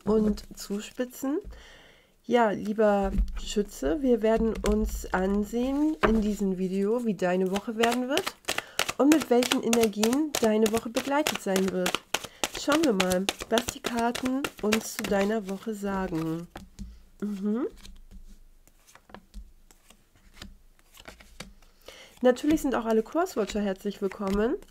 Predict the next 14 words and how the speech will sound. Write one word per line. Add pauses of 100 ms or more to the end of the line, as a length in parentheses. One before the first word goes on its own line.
und
wir
wollen
uns
zusammen
ansehen, (960)
wie
die
Woche (100)
für
Schütze
werden
wird. (720)
Mhm.